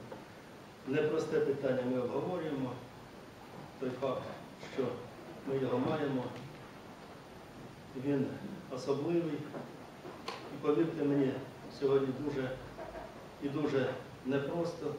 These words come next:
сьогодні висловлюватись і стояти перед вами, адже майже виступаючи, у кожного виступаючого, в словах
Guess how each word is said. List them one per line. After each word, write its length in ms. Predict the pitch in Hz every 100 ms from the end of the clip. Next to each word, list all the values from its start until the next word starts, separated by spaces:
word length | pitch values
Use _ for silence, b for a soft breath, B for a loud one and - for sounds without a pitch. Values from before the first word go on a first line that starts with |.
| - - - - - - - - - - - - - - - - -
сьогодні 340 | 151 143 143 139
висловлюватись 840 | 131 147 151 147 139 135 131 - - - - - - -
і 200 | 135 127 127 - - - - - - - - -
стояти 380 | - 139 131 117 - -
перед 260 | 127 120 120
вами, 320 | 147 143 135 - - - - - - - 123
адже 280 | 117 123 123 - - - - - - - - - - - - - - - -
майже 240 | 131 135
виступаючи, 680 | 139 139 143 147 147 131 - 139
у 220 | 127 160
кожного 280 | 147 143 135
виступаючого, 840 | 135 - 131 165 151 - 135 - - - - - - - - 131 127 - - -
в 80 |
словах 260 | 127 127 127